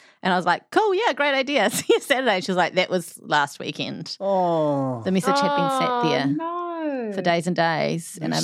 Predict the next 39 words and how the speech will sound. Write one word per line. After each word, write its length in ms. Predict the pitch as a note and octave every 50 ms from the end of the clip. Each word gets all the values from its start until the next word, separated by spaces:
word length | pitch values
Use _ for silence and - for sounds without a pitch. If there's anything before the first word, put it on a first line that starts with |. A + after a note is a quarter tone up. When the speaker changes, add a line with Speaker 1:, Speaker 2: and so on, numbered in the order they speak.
| E3+ F3
Speaker 1:
missed 140 | G3+ G#3
it. 20 | G#3+
Speaker 2:
snobbed 480 | - D#3 - - - - - - -
her 380 | - D3 D#3+ D#3 C#3 C3+ C3 C3 - -
and 240 | D3+ D#3 D#3 D3+
snubbed 420 | - - - G#3 G#3+ G3+ F#3 - -
her. 320 | - C3+ C3 B2+ B2 B2 -
Speaker 1:
Not 220 | G#4+ G#4+ - E4+
on 140 | F#4 D#4+ -
purpose. 580 | - - D#4+ F#4 G#4 G#4 - C#4 A3 B3+ C4
And 240 | - - E4 G4 G4
I 80 | G4+ F#4+
made 160 | E4+ D4 B3
myself 300 | A3+ A3 G3 - G#3 -
look 80 | D#3+ G3+
Speaker 2:
Still. 80 | -
Speaker 1:
like 160 | G3 G3 -
an 100 | G#3+ F#3
idiot, 320 | B2+ E3+ F3 G3+ B3 C#4 -
like 160 | G3+ G#3 -
I 60 | G#3
wasn't 240 | G3+ F#3+ F#3 F#3+ F3+
across 280 | F3 - - F3 - -
her 80 | F#3 E3
good 180 | F3 E3 -
charity 340 | - - D#3+ E3+ F#3 F#3+ G3+
work, 400 | G#3+ B3+ D4 E4 E4 C4+ - - -
which 160 | - - -
I 60 | F#3 F3
wasn't. 680 | E3 F#3 - C4+ C#4 D#4 D#4 C4 - - - - - _ _ _ _ _ _ _ _ _ _ _ _ _ _ _ _ _ _ _ _ _ _ _ _ -
Anyway, 520 | - F#3+ F#3 F3+ E3+ E3 E3 E3 E3 F3+ F#3 E3+
so 160 | - - F3
I 20 |
real 160 | E3 E3+ F3
potted 300 | E3 - E3+ D3+ D#3 -
that. 300 | - D#3+ E3+ - - - -
Sorry, 340 | - - - F3+ F3 E3 D#3+
Dame 180 | D#3 D#3 D#3+
Susan. 480 | D#3+ - C#3+ D3+ D3+ - E3+ F3 F3+